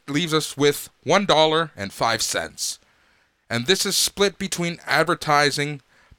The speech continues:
publisher, and creative team. And each publisher has their own digital rates, and it varies quite a bit from, you know, from everything that's been reported. In some cla-, in some cases, publishers don't offer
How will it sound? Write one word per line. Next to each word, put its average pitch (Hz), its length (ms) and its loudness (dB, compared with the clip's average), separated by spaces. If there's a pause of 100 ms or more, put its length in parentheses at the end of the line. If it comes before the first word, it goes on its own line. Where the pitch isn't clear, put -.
publisher, 143 800 0 (840)
and 123 540 2 (180)
creative 101 580 -6
team. - 360 -16 (920)
And 151 200 2
each 202 240 -2
publisher 180 480 0
has 151 200 0
their 151 140 0
own 147 180 0
digital 131 320 0
rates, 156 380 2
and 131 100 -2
it 123 120 -4
varies 120 420 -2
quite 117 240 -4
a 107 60 -4
bit 135 260 -2
from, 135 680 -6 (280)
you 131 120 -2
know, 120 160 -2
from 113 260 -4
everything 113 400 -6
that's 107 140 -6
been 104 160 -8
reported. 175 440 0 (460)
In 123 80 -6
some 156 240 0
cla-, 151 320 -4
in 147 160 -6
some 165 220 -2
cases, 143 340 -4
publishers 139 540 -2
don't 139 260 -2
offer 127 340 -2